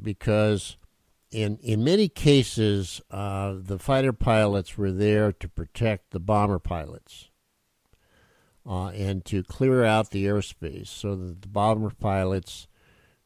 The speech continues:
can, could do their, uh, their job. Um, when I say bomber pilots, I'm also including attack pilots because they were,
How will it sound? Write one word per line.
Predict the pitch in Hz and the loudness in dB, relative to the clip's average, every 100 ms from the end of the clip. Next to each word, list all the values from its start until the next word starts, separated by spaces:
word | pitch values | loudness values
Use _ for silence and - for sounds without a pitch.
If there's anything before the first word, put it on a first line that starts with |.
| - | -12
can, | - 98 95 - | -4 -4 -4 -8
could | - 98 | -4 -2
do | 104 110 | 2 2
their, | 98 98 98 95 85 - - | 2 2 2 0 -4 -10 -12
uh, | 87 90 87 | -8 -8 -8
their | 90 90 | -6 -6
job. | 87 85 76 92 117 - - _ _ _ _ _ - | -6 -8 -8 -14 -16 -18 -18 _ _ _ _ _ -16
Um, | 87 87 82 82 _ _ _ _ _ - | -12 -12 -12 -16 _ _ _ _ _ -8
when | 107 | -4
I | 139 | -2
say | 156 185 170 | 0 4 4
bomber | 120 120 120 113 | 6 6 6 2
pilots, | - 110 104 104 98 | 0 0 0 -2 -6
I'm | 113 104 | -8 -6
also | 113 120 - 113 | -4 -4 -4 -6
including | 95 117 110 101 95 | -4 -2 -2 -2 -4
attack | 90 - 107 101 | -6 -2 -2 0
pilots | - 98 90 87 98 - | -2 -2 0 -2 -4 -8
because | - 87 90 92 - | -10 -6 -2 -2 0
they | 107 | 2
were, | 101 92 | 4 2